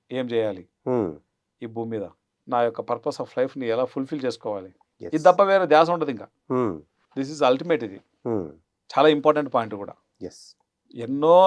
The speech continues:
Speaker 1: జన్మల్ని మనం పరధర్మంతో బతుకుతాం.
Speaker 2: హ్మ్.
Speaker 1: చివరి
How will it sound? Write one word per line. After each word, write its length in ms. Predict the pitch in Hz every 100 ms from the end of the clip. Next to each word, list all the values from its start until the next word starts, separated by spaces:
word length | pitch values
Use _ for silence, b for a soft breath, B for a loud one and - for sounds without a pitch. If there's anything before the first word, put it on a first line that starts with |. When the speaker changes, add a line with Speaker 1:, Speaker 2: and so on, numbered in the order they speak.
| 190
Speaker 1:
జన్మల్ని 360 | 170 165 165 160
మనం 160 | 151 120 107 _ _
పరధర్మంతో 540 | 120 131 139 147 143 135
బతుకుతాం. 320 | 120 110 101 85 _ _ 123
Speaker 2:
హ్మ్. 220 | 117 95 76 _ _ _ _ -
Speaker 1:
చివరి 240 | 123